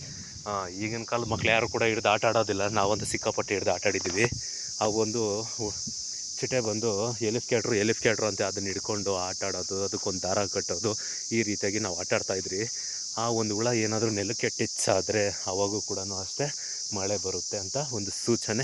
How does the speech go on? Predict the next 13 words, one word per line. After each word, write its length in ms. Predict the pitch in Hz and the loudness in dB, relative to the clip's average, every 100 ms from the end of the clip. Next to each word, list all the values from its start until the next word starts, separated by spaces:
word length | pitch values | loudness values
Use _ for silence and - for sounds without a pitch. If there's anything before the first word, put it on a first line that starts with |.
| - | -2
ಆಗಿನ 280 | 92 92 95 | -4 -2 -4
ಕಾಲದಲ್ಲಿ 400 | - 90 90 113 | -4 -4 -4 -4
ಇತ್ತು. 360 | 104 104 - 98 - - - - - - - - - - | -4 -6 -6 -6 -6 -8 -8 -8 -6 -6 -6 -6 -6 -2
ನೋಡಿದ್ರಾ 340 | 104 95 98 98 98 | -2 2 2 2 2
ಏನೆಲ್ಲ, 540 | 104 107 101 113 120 | 2 2 2 2 2
ಏನೆಲ್ಲ 420 | 110 107 113 117 123 - - - - - - - | 0 2 2 2 2 -2 -8 -8 -8 -8 -8 -2
ಕಂಡಿಡ್ದಿದ್ರೆ. 520 | 113 101 95 92 85 85 - - - - | 0 0 0 -2 -2 -4 -6 -8 -8 -6
ಅಯ್ಯೋ, 280 | 98 107 101 | -4 -2 -4
ಇದಕ್ಕೆ 220 | 98 - | -4 -4
ಯಾಕೋ 140 | 107 110 | -4 -6
ನೀರೇ 200 | 104 117 | -4 -4
ಹೊಡ್ತಿಲ್ವೇ? 540 | 107 - 107 101 120 135 - - - - - - - - | -4 -6 -8 -4 -4 -6 -10 -12 -12 -12 -12 -14 -14 -12
ಏನಾಯ್ತಪ್ಪ? 560 | 107 120 101 98 - | -10 -8 -8 -10 -8